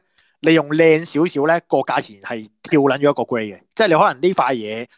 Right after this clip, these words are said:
呃，同尺寸咁好啦，你可能千幾二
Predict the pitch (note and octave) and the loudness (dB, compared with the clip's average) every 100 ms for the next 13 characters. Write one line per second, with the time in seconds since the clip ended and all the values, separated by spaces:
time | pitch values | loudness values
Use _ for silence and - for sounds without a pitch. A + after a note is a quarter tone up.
0 | _ _ B2 A2+ A2+ G2 C#3+ - C3 B2 | _ _ -10 -8 -10 -4 -4 -2 -4 -4
1 | C#3 A#2+ B2 C#3 C3+ _ - _ _ C3 | -4 0 2 0 -2 _ -20 _ _ 0
2 | C#3+ F3 C3 G#2 _ - F#3+ E3+ | 2 2 0 -8 _ -2 2 4